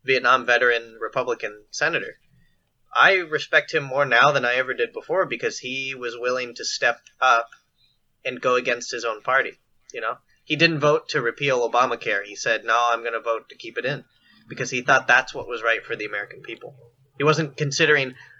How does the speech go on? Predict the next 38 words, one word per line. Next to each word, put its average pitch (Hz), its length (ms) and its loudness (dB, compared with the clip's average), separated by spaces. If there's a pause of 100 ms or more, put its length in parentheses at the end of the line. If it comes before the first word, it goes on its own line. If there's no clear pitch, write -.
(140)
"Well, 147 160 8
all 175 180 8
the 196 100 4
Republicans 175 580 2
are 139 60 4
voting 127 320 2
this 117 160 -4
way, 127 220 0
so 143 160 0
I 139 120 4
need 123 200 -6
to 131 80 -10
do 120 140 0
it 113 100 -4
too 156 200 -2
because 120 360 -8
that's - 180 -8
my 127 140 -4
party 143 400 2
and 98 160 -10 (260)
screw 135 320 -2
everybody 147 380 0
else." - 280 -8 (680)
You 139 60 -6
know, 131 140 0 (160)
that's 202 280 6
the - 100 -8
kind 170 200 2
of 143 100 -6
politician 135 500 0
we 107 120 -8
need, 117 180 -6
is - 100 -10
somebody 131 320 -6
who's 113 160 -10
thinking 117 300 -10
of 104 100 -10
Americans 104 640 -6